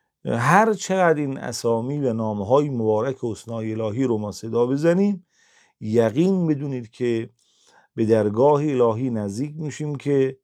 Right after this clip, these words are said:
اذا سألک عبادی انی فانی قریبٌ اجیب دعوت الداع اذا دعان. امیدوارم انشاءالله خداوند به همهٔ ما توفیق بندگی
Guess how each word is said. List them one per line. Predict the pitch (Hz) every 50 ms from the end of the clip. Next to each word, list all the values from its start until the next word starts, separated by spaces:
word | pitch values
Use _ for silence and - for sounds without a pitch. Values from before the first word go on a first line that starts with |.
| -
اذا | - 120 113 110 113 110 104
سألک | 101 - - 113 - 101 104 104 101 98 - -
عبادی | 104 104 120 117 123 131 131 131 131 160 180 185 185 -
انی | 113 107 107 110 110 113 123 139 143 156 151
فانی | - - 117 - - 104 104 101 104 110 131 139 143 147 143 - _ - - - _ _ _ -
قریبٌ | - 120 120 120 147 180 190 190 190 170 180
اجیب | 165 160 156 160 156 - 117 110 107 123 135 131 120 110 107 104
دعوت | 120 131 113 98 104 104 101 92
الداع | 107 101 98 104 110 117 135 165 190 196 190 175 170
اذا | 135 127 135 131 123 123 123 123 135 156 170 - _ _ _
دعان. | - 107 98 - 107 110 104 95 101 113 131 165 _ _ _ _ _ _ _ _ _ _ _ _
امیدوارم | - 170 175 185 170 170 170 170 160 156
انشاءالله | 147 139 127 - 135 127 123 127 135
خداوند | 127 127 127 117 113 110 113 120 127 127 120 117 110 - _ _ _ _ _ _ -
به | 123 120
همهٔ | 117 117 127 135 147 170 185 185 175 165
ما | 156 143 135 131 131 135
توفیق | _ - 117 107 104 98 - - 123 120 117 120 120 113
بندگی | 107 104 101 104 107 110 110 110 110 107 110 107 113 135 160 175 180 175 170